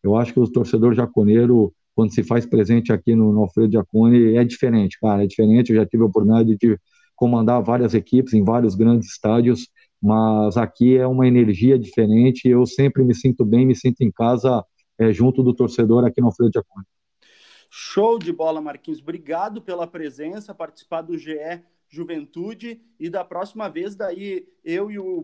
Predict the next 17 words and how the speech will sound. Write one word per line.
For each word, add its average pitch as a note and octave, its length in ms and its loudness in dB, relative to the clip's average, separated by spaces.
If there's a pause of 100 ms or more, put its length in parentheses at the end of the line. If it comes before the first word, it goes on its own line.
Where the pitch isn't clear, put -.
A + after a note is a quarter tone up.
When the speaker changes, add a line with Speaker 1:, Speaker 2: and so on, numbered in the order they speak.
Speaker 2:
Pedro, F3 520 -8 (120)
o E3 140 -12
Eduardo, E3 380 -10
a - 20 -8
gente G#3 160 -14
espera G3+ 640 -10 (240)
uns F#3 300 -14
onze A3+ 300 -12
iniciais A3 840 -16 (160)
certinho G#3+ 680 -14
na, C#3+ 240 -16 (300)
na E3 120 -12
ponta A3 380 -12
da F3 140 -12
língua, F3 320 -14
pode C#3+ 220 -20
ser? A3 300 -12